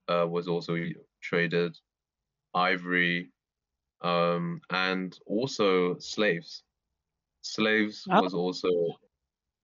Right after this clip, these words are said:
Speaker 1: traded on, along the Silk Road, and there were even accounts, like, f-, slaves from Dublin, by the way, Dublin in Ireland, all the way to, like,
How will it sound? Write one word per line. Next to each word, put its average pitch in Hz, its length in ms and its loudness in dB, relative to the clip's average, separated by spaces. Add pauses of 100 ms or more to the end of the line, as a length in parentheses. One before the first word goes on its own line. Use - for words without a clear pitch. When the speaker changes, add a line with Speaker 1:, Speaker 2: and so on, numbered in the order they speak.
(400)
Speaker 1:
traded 101 480 2
on, 85 220 2
along 87 300 2
the 85 80 -4
Silk 85 340 0
Road, 80 300 0 (180)
and 87 640 0 (1300)
there 101 160 4
were 98 300 8 (280)
even 107 360 2
accounts, 92 520 0 (240)
like, 90 260 2
f-, - 140 -20 (100)
slaves 92 640 -2
from 90 240 -2 (340)
Dublin, 98 520 2 (760)
by 90 140 4
the 87 100 4
way, 85 180 4
Dublin 92 560 0 (140)
in 87 260 -4
Ireland, 87 640 -2 (180)
all 95 260 0
the 95 80 2
way 90 240 2
to, 87 400 -4
like, 85 260 0